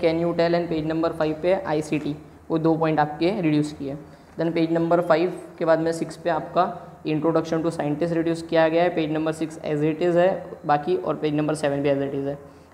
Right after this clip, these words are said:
पेज नंबर एट की अगर मैं बात करता हूँ, introduction to scientist, ये दोनों remove किया गया है। पेज नंबर नाइन और टेन पे कुछ भी remove नहीं किया है। इसी के बाद में हम start करते हैं हमारा second chapter। तो second chapter में आपको top पे आपको दिख रहा है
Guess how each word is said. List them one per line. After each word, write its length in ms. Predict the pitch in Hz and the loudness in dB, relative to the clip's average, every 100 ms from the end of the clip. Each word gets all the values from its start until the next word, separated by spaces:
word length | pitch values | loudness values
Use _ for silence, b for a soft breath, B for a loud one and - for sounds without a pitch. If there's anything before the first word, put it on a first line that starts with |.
| - | -6
पेज 180 | 156 156 | -2 0
नंबर 280 | 165 175 | 2 2
एट 280 | 170 160 156 | 2 -2 -2
की 60 | 175 | 0
अगर 160 | 165 170 | 2 2
मैं 120 | 170 | 4
बात 240 | 156 156 | 2 2
करता 220 | 165 165 170 | -2 0 0
हूँ, 80 | 165 | 0
introduction 560 | 147 165 160 - 160 | 0 0 -2 -4 -4
to 80 | 170 | -2
scientist, 480 | 170 147 151 175 175 | -2 -2 -2 -4 -2
ये 80 | 165 | -2
दोनों 280 | 156 156 | 0 0
remove 260 | 151 139 139 | 0 0 -2
किया 200 | 143 135 | -4 -8
गया 120 | 139 | -8
है। 260 | - - - - | -10 -14 -20 -8
पेज 120 | 151 151 | -2 0
नंबर 180 | 160 | 2
नाइन 280 | 165 156 165 | 2 2 2
और 80 | 165 | 0
टेन 220 | 160 151 | 2 0
पे 80 | 160 | 0
कुछ 140 | 165 | -2
भी 140 | 156 160 | 0 2
remove 260 | 170 165 | 2 2
नहीं 200 | 165 165 165 | 2 0 0
किया 200 | 165 165 | -2 -2
है। 200 | 196 B B - | -4 B B -12
इसी 200 | 151 160 | -4 0
के 60 | 160 | 4
बाद 180 | 160 | 4
में 80 | 165 | 2
हम 140 | 160 165 | -2 -4
start 380 | 165 143 151 | -2 -2 0
करते 200 | - 151 | -4 -2
हैं 60 | 160 | 0
हमारा 220 | 156 160 | 2 0
second 380 | 165 - 160 170 | 0 -2 -2 0
chapter। 360 | 165 160 - 170 | 0 -2 -4 -4
तो 120 | 170 | -4
second 320 | 151 156 160 | -4 -4 -4
chapter 280 | 156 156 156 | -4 -4 -4
में 100 | 160 | -4
आपको 220 | 151 - | -4 -4
top 280 | 160 143 143 - | -2 0 0 2
पे 60 | |
आपको 220 | 156 160 | 2 2
दिख 160 | 156 151 | -4 -2
रहा 120 | 160 | -2
है 380 | 165 190 - - | -2 -4 -12 -20